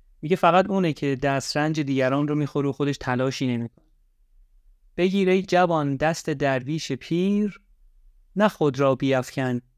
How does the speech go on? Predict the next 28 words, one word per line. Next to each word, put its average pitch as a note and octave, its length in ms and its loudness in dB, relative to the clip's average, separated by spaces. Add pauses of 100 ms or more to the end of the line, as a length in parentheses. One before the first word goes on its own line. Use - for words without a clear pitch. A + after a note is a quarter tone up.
(100)
که C#3 120 -2
دستم B2 540 -2
بگیر." A#2 540 -4 (960)
خدا D#3 320 4
را C#3+ 220 0
بر C3+ 160 0
آن D3+ 200 -2
بنده C3+ 340 0
بخشایش C3+ 680 -4
است، D#3+ 460 -4 (540)
که D3 120 -2
خلق E3 340 0
از C#3+ 160 0
وجودش D3 760 -2 (220)
در B2+ 180 0
آسایش A#2+ 580 0
است. - 340 -18 (1000)
کرم D#3+ 400 0
ورزد E3+ 380 2
آن E3 140 -2
سر E3 400 -2
که - 180 -6
مغزی D3 560 0
در B2 200 0
اوست، A#2 360 -6 (680)
که D3+ 120 -2
دون D3 240 0
همتانند C#3 1160 -2